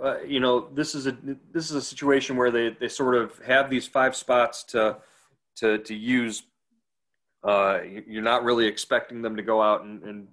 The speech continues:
be adding a lot of free agents right now. So, uh, they can afford to, to stack those, those five spots up with this, these young guys and put 'em on the forty-man roster. But how many of these guys that are added today could, could have an impact,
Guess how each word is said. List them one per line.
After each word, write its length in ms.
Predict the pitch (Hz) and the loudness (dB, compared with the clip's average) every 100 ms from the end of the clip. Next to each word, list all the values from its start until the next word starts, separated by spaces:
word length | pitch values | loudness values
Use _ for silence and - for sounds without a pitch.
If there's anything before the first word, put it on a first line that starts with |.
| - | -12
be 180 | 113 107 | -8 -2
adding 300 | 117 117 110 | -2 -2 0
a 40 | |
lot 200 | 117 107 | 2 2
of 80 | - _ _ | -2 _ _
free 420 | - - 110 113 | -4 0 2 2
agents 340 | 127 120 104 | 2 -2 -4
right 220 | 117 113 107 | -2 -2 0
now. 260 | 110 110 | 0 2
So, 440 | 110 113 104 101 - _ _ _ _ _ _ _ _ | 0 -2 -2 -2 -10 _ _ _ _ _ _ _ _
uh, 400 | 98 98 95 92 76 _ _ | -2 0 2 0 -4 _ _
they 220 | 104 104 | -6 -6
can 380 | 107 95 95 95 - | -6 -10 -10 -14 -16
afford 440 | - 123 113 95 | -6 0 0 0
to, 300 | 101 98 95 - | -2 -2 -4 -8
to 100 | 95 | -12
stack 380 | - 120 107 - | -6 -2 -2 -2
those, 320 | 104 95 - 104 | -4 -4 -6 -8
those 160 | 95 | -6
five 260 | - 107 101 | -2 0 0
spots 340 | - 107 107 | -2 -4 0
up 180 | 110 - | -4 -4
with 120 | 98 | -12
this, 340 | 101 92 - - | -12 -12 -14 -14
these 180 | 104 98 | -14 -6
young 200 | 107 113 | -4 0
guys 280 | 110 101 92 | 0 0 -2
and 100 | 87 | -4
put 140 | 117 | -2
'em 100 | 117 | 0
on 100 | 107 | 0
the 60 | 95 | -2
forty-man 460 | - 101 95 92 | -4 -4 -4 -6
roster. 420 | 95 95 95 - 95 | -4 -4 -4 -8 -8
But 180 | 98 95 _ _ _ _ _ _ _ _ _ - | -8 -10 _ _ _ _ _ _ _ _ _ -4
how 240 | 127 127 | 0 0
many 240 | 127 127 123 | 0 0 -2
of 60 | |
these 180 | 110 104 | -4 -6
guys 340 | 117 110 107 107 | 0 0 0 -2
that 100 | 101 | -4
are 140 | 104 | -4
added 440 | 104 110 101 92 - | -2 0 -2 -6 -14
today 440 | 92 113 117 110 | -4 -2 -2 -4
could, 420 | - 113 98 _ | -10 -12 -12 _
could 140 | - 101 | -18 -6
have 240 | 113 110 | -4 -4
an 80 | 101 | -6
impact, 640 | 107 104 113 107 - _ | -10 -6 -4 -4 -6 _